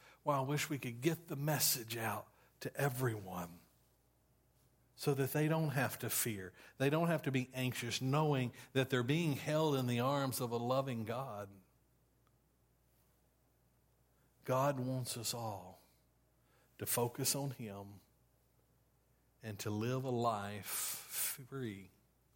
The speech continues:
of fear. Fear of where is America going, fear of covid, whatever your fear may be today, we don't have to fear.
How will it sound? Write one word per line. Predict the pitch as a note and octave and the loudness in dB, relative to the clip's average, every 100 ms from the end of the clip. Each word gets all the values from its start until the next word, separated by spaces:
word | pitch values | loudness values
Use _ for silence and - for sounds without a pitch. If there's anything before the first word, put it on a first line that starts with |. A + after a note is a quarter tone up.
| - | -12
of | G2 | -10
fear. | - C3+ A2 F2+ F#2 _ _ _ _ _ _ _ _ _ _ _ _ _ _ _ _ _ _ | -10 -12 -12 -16 -18 _ _ _ _ _ _ _ _ _ _ _ _ _ _ _ _ _ _
Fear | - - C#3 D3+ D#3+ D3 | -6 2 4 6 6 4
of | B2 | 4
where | B2+ C#3 C#3+ | 4 4 4
is | B2+ | 2
America | C3 C3+ C#3 B2+ C3 | 2 2 2 0 0
going, | B2+ B2 G2+ G2+ | 2 2 2 -2
fear | - C3 C3+ C#3+ | -2 2 4 4
of | C#3 C#3+ - - - | 4 0 -8 -18 -14
covid, | - D3+ B2 A#2+ | 2 4 4 4
whatever | A2+ A#2+ D3 F3 | 4 4 4 4
your | F3 E3 D#3 | 2 2 0
fear | - E3 D#3 | 2 2 4
may | C#3+ C3+ | 2 2
be | C3+ | 2
today, | C3 A#2+ G2+ F#2 E2 - - _ _ _ _ _ _ _ - _ _ _ _ _ _ _ _ | 2 2 2 0 -4 -16 -20 _ _ _ _ _ _ _ -20 _ _ _ _ _ _ _ _
we | A2+ | -4
don't | A#2+ A#2+ | -2 0
have | B2+ B2 | 0 -2
to | B2+ | -2
fear. | - A2+ F#2+ - | -2 -2 -6 -14